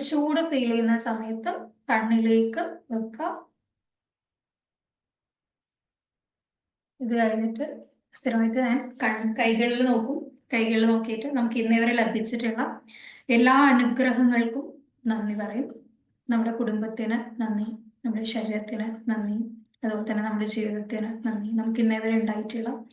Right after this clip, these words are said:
എല്ലാ ബന്ധങ്ങൾക്കും നന്ദി പറഞ്ഞുകൊണ്ട് കൈ തറയിൽ സമർപ്പിക്കുക. ഇത് ഞാൻ ചെയ്യുന്ന പ്രാക്ടീസ് ആണ്. നിങ്ങൾക്ക് വേണമെങ്കിൽ ഇത് ചെയ്യാം, അത് ചെയ്യണമെന്ന് നിർബന്ധമില്ല. അപ്പം ഈ ഒരു പ്രാക്ടീസ്, ആ,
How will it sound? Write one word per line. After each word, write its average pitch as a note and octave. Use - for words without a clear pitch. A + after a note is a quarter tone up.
എല്ലാ B3+
ബന്ധങ്ങൾക്കും A#3
നന്ദി A3
പറഞ്ഞുകൊണ്ട് A3
കൈ A#3+
തറയിൽ A3+
സമർപ്പിക്കുക. A3
ഇത് B3+
ഞാൻ A#3+
ചെയ്യുന്ന B3+
പ്രാക്ടീസ് A3+
ആണ്. A#3
നിങ്ങൾക്ക് A3+
വേണമെങ്കിൽ C4+
ഇത് A#3+
ചെയ്യാം, A#3
അത് A#3
ചെയ്യണമെന്ന് A#3
നിർബന്ധമില്ല. A3
അപ്പം A3+
ഈ C#4
ഒരു D4
പ്രാക്ടീസ്, B3+
ആ, A#3